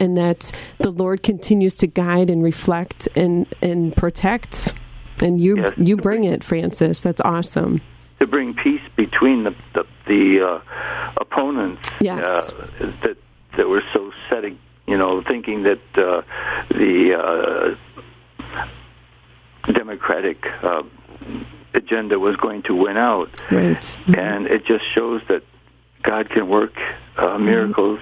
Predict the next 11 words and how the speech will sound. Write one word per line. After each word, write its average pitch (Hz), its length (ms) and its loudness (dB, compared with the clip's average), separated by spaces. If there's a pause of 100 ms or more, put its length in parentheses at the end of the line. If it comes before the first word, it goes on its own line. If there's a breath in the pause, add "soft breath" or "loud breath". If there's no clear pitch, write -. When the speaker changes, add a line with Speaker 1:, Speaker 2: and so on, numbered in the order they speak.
(120)
Speaker 2:
even 113 300 2
in 101 260 0 (180)
such, 101 160 -4 (720 loud breath)
uh, 76 360 -2 (420)
circumstances 113 720 -4
where 104 180 4
it 82 60 0
looks 110 380 -2 (540)
so 110 360 -4 (420 loud breath)
heavily 110 460 2 (140)
slanted. 123 640 0